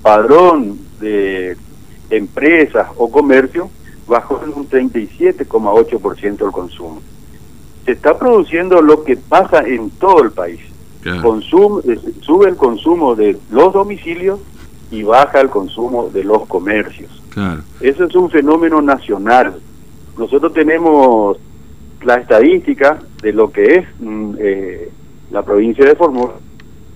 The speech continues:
Speaker 1: que no está lejos de, del
Speaker 2: Mm.
Speaker 1: panorama nacional. O sea, la gente está en su casa.
Speaker 2: Claro, claro, se nota acá con el consumo, obviamente. Bueno, eh, ahora, ahora llega el calorcito. Está, bueno, en realidad agosto también tuvimos temperatura,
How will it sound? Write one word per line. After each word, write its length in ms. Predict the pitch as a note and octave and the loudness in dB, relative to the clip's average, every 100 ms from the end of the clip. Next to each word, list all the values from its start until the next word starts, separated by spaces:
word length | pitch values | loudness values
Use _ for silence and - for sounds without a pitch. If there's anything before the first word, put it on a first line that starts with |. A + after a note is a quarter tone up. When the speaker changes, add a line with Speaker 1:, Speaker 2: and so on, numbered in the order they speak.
| - | -8
Speaker 1:
que 380 | - B2 A2+ A#2 | -2 0 2 0
no 120 | A#2 B2 | 0 -2
está 180 | E3+ | 0
lejos 580 | F3+ G#3+ B3+ C3+ A2 G2+ | 2 2 2 2 4 2
de, 240 | G2 G2 - F#2 | -2 -6 -8 -6
del 120 | G#2 F#2 | -4 -2
Speaker 2:
Mm. 60 | |
Speaker 1:
panorama 440 | G2 G2+ G2+ G2+ G2+ | -4 -4 -4 -4 -6
nacional. 520 | F#2+ - F2 F2+ F2+ G2 | -10 -10 -10 -10 -8 -8
O 100 | F2+ | -4
sea, 160 | A2 | -4
la 140 | G#2 G2 | -4 -6
gente 760 | A#2+ C3 G3 F3+ C#3 G#2 F#2 - - - - - | -4 -2 2 4 4 0 -4 -14 -20 -20 -20 -20
está 240 | - - C3 | -14 -6 -4
en 60 | E3 | -4
su 120 | - | -6
casa. 220 | F2 - - - | -6 -8 -16 -12
Speaker 2:
Claro, 340 | - A#2+ G2+ A2+ - | -2 0 0 -2 -8
claro, 320 | G2 F2+ G#2+ | -8 -8 -10
se 160 | - | -6
nota 220 | F#2+ G#2 G#2 | -4 -2 -4
acá 160 | G#2 | -4
con 140 | G#2 F#2+ | -4 -4
el 100 | F2 | -4
consumo, 400 | F#2 F#2+ G2+ G2 | -6 -4 -2 -2
obviamente. 360 | G2+ G#2 F#2 - - - - | 0 -2 -4 -10 -18 -10 0
Bueno, 180 | F3 B2+ | 0 2
eh, 140 | D3 | -2
ahora, 500 | C3 C3 D#3 A#3 E3+ | 0 0 2 2 2
ahora 240 | A#2+ C3 F3+ | 2 2 4
llega 200 | C#3+ C#3+ | 2 2
el 80 | A2 | 0
calorcito. 440 | G2+ F#2 D#3 A2 | -2 0 0 0
Está, 120 | F#2 | -2
bueno, 220 | G#2 F#3+ | -2 0
en 60 | F3 | 2
realidad 260 | F#3+ G3+ D4 | 4 4 4
agosto 300 | C#4+ D#4 A3 | 2 2 2
también 280 | E3 E3 | 2 2
tuvimos 800 | A3 D3 D#3 C#3+ A2 G2 E2 D#2 D#2+ | 4 4 4 4 0 -2 -6 -10 -10
temperatura, 840 | F#2+ G2 F#2+ - C3+ B2 F2+ D#2+ | -6 -4 -4 -2 0 0 -2 -8